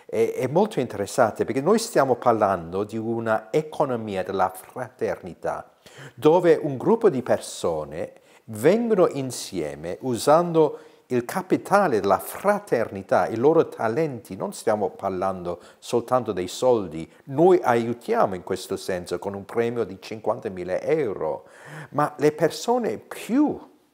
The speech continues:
eh, senza nulla possono mettersi insieme, usare i loro doni a creare ne-, nella loro città una nuova economia che li aiutano, ma anche diventa segno, no,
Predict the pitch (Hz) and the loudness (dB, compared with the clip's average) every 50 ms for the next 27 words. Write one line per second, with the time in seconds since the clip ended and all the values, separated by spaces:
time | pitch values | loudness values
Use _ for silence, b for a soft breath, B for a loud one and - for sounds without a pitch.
0 | _ _ _ _ _ _ _ - _ - - - - 85 - - - - - - | _ _ _ _ _ _ _ -20 _ -14 -12 -12 -10 -12 -12 -12 -12 -12 -10 -8
1 | 156 175 165 - - 95 98 113 160 220 233 156 90 82 - B B B B B | -8 -8 -6 -4 -4 -4 -4 -4 -4 -4 -2 -2 -2 -2 -4 B B B B B
2 | - 165 165 - - 151 139 147 208 254 254 - 247 - - - 165 151 139 131 | 4 4 4 4 2 0 0 2 2 0 0 -2 -4 -4 -2 -2 -2 -2 -4 -6
3 | - - - 104 82 78 78 82 95 104 B B B B B B - 156 151 139 | -10 -8 -6 -6 -6 -6 -8 -8 -10 -10 B B B B B B 2 2 2 2
4 | - 170 196 220 208 147 110 104 110 120 156 202 226 233 160 113 95 87 - 113 | 2 2 4 4 6 4 4 2 4 4 6 6 6 4 2 0 0 -2 0 2
5 | 101 92 90 85 85 90 110 123 - - - 131 - - - - - - - - | 2 2 2 0 -2 -6 -8 -10 -6 -2 -2 -2 -2 -4 -8 -10 -8 -6 -6 -4
6 | 175 175 185 214 226 196 123 110 180 - 82 80 - - b b b b b b | -4 -4 -2 -2 2 2 2 2 0 -2 -6 -8 -12 -16 b b b b b b
7 | b b - 117 110 117 117 117 110 - 113 107 101 101 101 98 98 113 131 131 | b b -14 -10 -6 -4 -4 -4 -4 -4 -4 -4 -2 0 0 2 4 4 4 4
8 | 120 123 120 - - - 123 - - 98 90 85 92 101 - b b b b b | 4 2 2 -2 -8 -8 -8 -6 -4 -2 -2 0 -2 -4 -6 b b b b b
9 | b b b b b _ - 117 113 110 107 117 131 139 156 139 135 117 - - | b b b b b _ -10 -10 -10 -10 -10 -8 -6 -6 -4 -4 -4 -6 -4 -4
10 | - 110 98 98 92 92 92 90 92 98 - b b b b b b b b _ | -4 -4 -4 -4 -6 -6 -6 -6 -6 -8 -10 b b b b b b b b _
11 | - - 104 90 87 82 82 90 87 104 135 - - - 190 208 247 254 - - | -6 -4 -4 -2 0 -2 -2 -2 -4 -6 -8 -8 -8 -6 -4 -4 -4 -4 -6 -6
12 | - 95 101 120 - - 110 95 104 - 107 107 101 - - 98 - - - - | -2 -2 -2 -2 -2 -4 -6 -6 -6 -6 -6 -6 -6 -6 -6 -8 -8 -8 -10 -8
13 | - - 208 107 82 76 73 76 78 80 82 98 127 151 - | -6 -6 -6 -6 -8 -10 -14 -14 -14 -10 -6 -4 -6 -6 -6